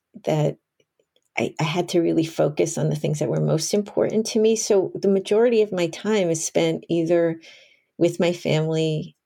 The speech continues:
or working. And as they've gotten bigger, and now they're, they're ages ten through sixteen, so I have more freedom.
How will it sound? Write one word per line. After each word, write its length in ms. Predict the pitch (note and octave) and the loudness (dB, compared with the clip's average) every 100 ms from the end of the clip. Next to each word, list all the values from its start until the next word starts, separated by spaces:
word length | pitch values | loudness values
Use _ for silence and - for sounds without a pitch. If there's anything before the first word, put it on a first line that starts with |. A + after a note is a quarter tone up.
| _ | _
or 400 | E3 D#3 D#3 D#3 D#3+ _ _ _ _ - | 2 2 2 -2 -6 _ _ _ _ 0
working. 680 | F3 G3+ C#3+ D3+ E3 - - - | 0 2 -2 -2 -4 -8 -16 -2
And 260 | F3 E3 | 0 0
as 200 | - G3+ | 0 0
they've 180 | A3+ G#3 | 0 0
gotten 320 | G#3 E3 E3 | 0 -2 -2
bigger, 440 | D3+ G#3 G#3 D#3 D#3+ | 0 0 2 0 0
and 100 | F3 | 0
now 200 | F3 F3 | 0 0
they're, 220 | - D3 - | 0 -2 0
they're 120 | F3+ | 2
ages 360 | E3+ - D#3+ | 2 0 -4
ten 300 | - E3+ E3 | -4 -4 -4
through 160 | D#3 E3 | -2 -2
sixteen, 600 | D#3 D#3+ - - F3 E3 | -2 -6 -8 -6 -4 -2
so 160 | - D3 | -2 -2
I 60 | |
have 220 | D#3+ F3 | -2 -4
more 180 | E3+ D#3 | -2 -2
freedom. 640 | D3 - G3+ G3+ F3+ E3+ | -2 -2 2 2 0 -2